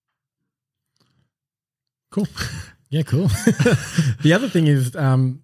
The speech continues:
Speaker 2: when you're coming into an interview and you're talking about S E O and you're saying you're really interested in it and all the like, you need to know the big players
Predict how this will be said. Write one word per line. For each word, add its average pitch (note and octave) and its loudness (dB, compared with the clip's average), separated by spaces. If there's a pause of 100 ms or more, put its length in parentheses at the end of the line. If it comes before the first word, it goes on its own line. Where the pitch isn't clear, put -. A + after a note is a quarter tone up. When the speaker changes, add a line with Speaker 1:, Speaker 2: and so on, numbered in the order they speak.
Speaker 2:
when D#3 -2
you're F3+ 0
coming D3 2
into A#2 2
an A2 0
interview G#2 -2 (880)
and A2 -4
you're A2 0
talking A#2 2
about A2 2
S G#2 -2
E G#2 2
O G2 2
and G2+ 0
you're F#2+ 0
saying G#2+ 0
you're G#2 2
really G2+ 0
interested G#2 -4
in F#2+ -2
it F#2 -6
and G2 -8
all F#2+ -6
the F2 -8
like, F2+ -6 (640)
you C3+ -2
need E3+ 2
to B2+ 0
know B2 2
the A2+ -2
big A2+ -2
players A#2+ 0